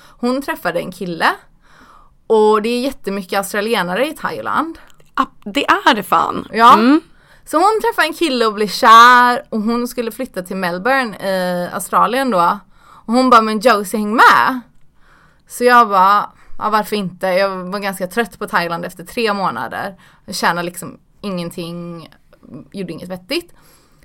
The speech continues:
Speaker 1: Så jag bara, "Okej." Så jag åkte med henne till Melbourne. Jag bodde på hennes killes soffa. <laughs> Alltså, jag bodde på hennes killes soffa. Han bodde med tre andra, eh, två andra personer.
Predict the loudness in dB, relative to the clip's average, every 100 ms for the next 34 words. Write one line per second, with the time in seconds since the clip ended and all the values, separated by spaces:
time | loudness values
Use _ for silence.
0 | _ 0 2 2 0 0 -2 -4 -18 -20
1 | -20 -20 _ _ _ 2 4 6 2 0
2 | 0 4 4 4 0 2 2 2 0 -2
3 | 0 0 2 2 4 2 -2 -8 -20 -20
4 | -20 -10 6 8 8 6 -6 -10 -6 -4
5 | 0 0 0 2 2 0 -4 -4 -6 -10
6 | -8 -6 -4 -6 -14 -8 -8 -8 -14 0
7 | 0 0 _ -18 -16 -16 -18 -20 -20 _
8 | _ _ _ _ _ _ _ 4 4 6
9 | 0 0 -12 -2 2 2 0 -14 -2 -2
10 | 0 0 2 2 0 -8 -6 -6 -10 -8
11 | -4 -4 -2 0 0 0 -4 -4 -4 0
12 | 0 0 0 -2 -2 -2 -6 -2 0 0
13 | -6 -6 -8 -4 2 2 0 -8 -10 -8
14 | -6 -6 -8